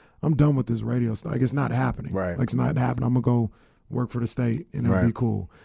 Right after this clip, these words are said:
Speaker 1: Uh, what was your moment when you were like, "I'm done," and then how did you push through it?
Speaker 2: I've had two, I, I probably had,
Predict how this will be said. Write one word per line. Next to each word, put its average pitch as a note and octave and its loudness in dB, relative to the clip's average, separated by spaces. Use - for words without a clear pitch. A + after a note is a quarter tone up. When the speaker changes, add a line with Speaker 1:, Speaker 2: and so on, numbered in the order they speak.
Speaker 1:
Uh, A#2 2
what C#3+ 4
was C#3 6
your B2+ 4
moment A2+ -2
when A#2 -4
you A2+ -2
were A2 0
like, A2 0
"I'm A2+ 2
done," B2 4
and A#2 2
then A2+ 2
how A#2+ 4
did A#2+ 0
you A#2 2
push B2 0
through - -4
it? - -18
Speaker 2:
I've G#2+ -2
had G2 -2
two, - -8
I, G#2 2
I - -4
probably A#2 -4
had, F#2 -2